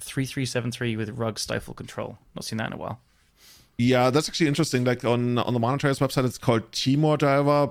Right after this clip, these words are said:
Speaker 2: but it's, it's very much more like a control deck. Like, the,
Speaker 1: Okay.
Speaker 2: the creatures used is, like, four D R C, three Uro, one Brazen Borrower, two copies of Minsc and Boo, and then, uh, some removal, three copies of Stifle, but also four copies of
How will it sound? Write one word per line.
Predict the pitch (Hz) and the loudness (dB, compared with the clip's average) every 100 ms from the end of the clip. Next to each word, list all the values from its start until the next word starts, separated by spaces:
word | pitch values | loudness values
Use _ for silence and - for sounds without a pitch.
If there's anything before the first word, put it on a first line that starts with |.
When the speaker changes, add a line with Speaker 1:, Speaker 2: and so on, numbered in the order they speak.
| - | 2
Speaker 2:
but | 110 113 - - | 2 2 -2 -6
it's, | 113 - - | -6 -6 -8
it's | 104 - | -10 -10
very | 104 107 117 117 110 | -8 0 2 4 4
much | 101 - | 0 0
more | 107 | 0
like | 98 98 | 0 -2
a | |
control | - 98 107 | -8 -2 0
deck. | 101 92 | 0 -2
Like, | 92 | -4
the, | 104 101 | 0 0
Speaker 1:
Okay. | 92 90 | 0 -2
Speaker 2:
the | 95 92 - _ _ | -4 -4 -10 _ _
creatures | - 131 131 - | -2 0 0 0
used | 123 | 0
is, | 113 | 2
like, | 110 104 | 0 -2
four | - 117 113 110 | -2 2 2 2
D | 107 | 0
R | 104 | 0
C, | 107 - 120 123 | 0 -2 0 0
three | - 110 120 | -2 -2 0
Uro, | 113 110 120 | 2 2 2
one | 113 104 | 2 0
Brazen | 104 101 113 | 0 0 2
Borrower, | 113 117 117 - - - _ | 2 2 2 -2 -8 -20 _
two | - | 2
copies | 156 131 113 | 4 4 4
of | |
Minsc | 104 120 - | 2 2 0
and | 127 | 0
Boo, | 127 131 127 - - _ - | 2 2 0 -6 -20 _ 0
and | 120 120 107 | 2 2 2
then, | 120 120 120 117 117 | 4 4 4 2 4
uh, | 117 117 117 | 4 4 2
some | 113 120 110 | 0 0 2
removal, | 110 139 165 151 147 | 4 4 4 4 4
three | 147 - - 160 247 | 0 -6 -2 2 4
copies | - 175 - | 4 2 2
of | - | 0
Stifle, | - 101 120 - 202 - _ _ _ | 0 2 2 2 0 -2 _ _ _
but | 127 135 - | 0 0 2
also | 131 135 | 2 2
four | 120 - 131 120 | 0 0 2 4
copies | 123 113 76 | 2 0 -2
of | - | -6